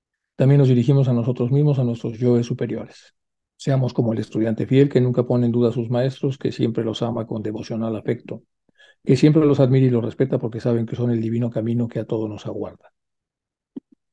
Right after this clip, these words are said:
Bueno, pues estamos en la carta veintisiete, recibida en Simla en el a-, en el otoño de mil ochocientos ochenta y uno, y vamos a ver entonces el contenido.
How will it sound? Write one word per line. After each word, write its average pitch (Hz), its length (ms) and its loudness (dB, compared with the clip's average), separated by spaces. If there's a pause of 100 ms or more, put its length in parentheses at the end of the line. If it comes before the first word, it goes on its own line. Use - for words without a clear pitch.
(1040)
Bueno, 170 260 6
pues 147 220 2
estamos 151 320 6
en 139 120 6
la 127 60 6
carta 135 200 4
veintisiete, 151 580 0 (460)
recibida 123 400 -2
en 120 80 0
Simla 131 320 0
en 123 100 0
el 117 100 0
a-, 120 60 0
en 117 200 -4
el 113 60 -4
otoño 123 320 0
de 113 120 2
mil 117 100 0
ochocientos 120 300 -4
ochenta 117 280 -6
y 127 100 0
uno, 156 340 0 (840)
y 123 120 2
vamos 139 300 6
a 127 40 6
ver 127 140 6
entonces 120 340 0
el 113 80 -4
contenido. 107 560 -10